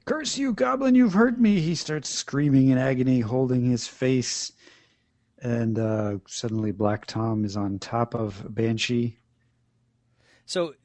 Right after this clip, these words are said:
Speaker 2: "Curse you, Goblin, you've hurt me." And Black Tom responds by saying, "That he has, and it'll be Black Tom's pleasure, oh, to see Nightcrawler pay for it a thousandfold."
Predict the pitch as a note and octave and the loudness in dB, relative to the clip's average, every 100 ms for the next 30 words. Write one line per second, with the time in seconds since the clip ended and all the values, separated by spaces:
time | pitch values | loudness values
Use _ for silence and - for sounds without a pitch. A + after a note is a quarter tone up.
0 | _ - - G3+ B3 - F#3+ G3+ G#3 F#3 | _ -12 -2 -2 -2 -6 -6 -4 -4 -4
1 | F3 F3 E3+ F3 F3+ F3 C#3+ D3+ E3 C#3 | 0 2 2 0 -2 -4 -6 -8 -8 -10
2 | - - D#3+ - A#2 G#2+ F#2+ - A#2+ B2 | -12 -8 -8 -8 -14 -14 -16 -16 -10 -6
3 | C3 C3+ B2+ D3+ C3 A#2+ A2+ - B2+ B2 | -4 -4 -4 -6 -4 -4 -8 -8 -8 -6
4 | A#2+ B2 A#2 A2+ - B2 A#2 A#2 - _ | -8 -8 -8 -8 -8 -6 -6 -10 -14 _
5 | _ - A#2+ F3 F3 D3+ B2 D#3+ E3+ B2 | _ -14 -4 -4 -4 -6 -4 -2 -2 -4
6 | - _ _ C#3 C#3 C#3 D#3 D3 B2+ C#3+ | -10 _ _ -8 -8 -8 -6 -6 -4 -8
7 | A2+ B2+ E3 - C#3 D3 C#3+ - - - | -6 -8 -8 -8 -8 -6 -8 -12 -18 -8
8 | C#3 D#3+ C#3+ A2 F#2 _ - C#3+ C3 A#2 | -6 -4 -4 -6 -14 _ -4 -2 -2 -4
9 | B2 - E3 C#3+ - _ _ B2+ C3 - | -8 -6 -4 -6 -8 _ _ -10 -10 -10
10 | B2 A#2 - C3 A#2 A#2+ A2 G2+ B2 B2+ | -8 -8 -8 -8 -6 -10 -10 -12 -8 -8
11 | A#2+ A2+ - C#3 C3 A#2 | -6 -10 -8 -6 -4 -6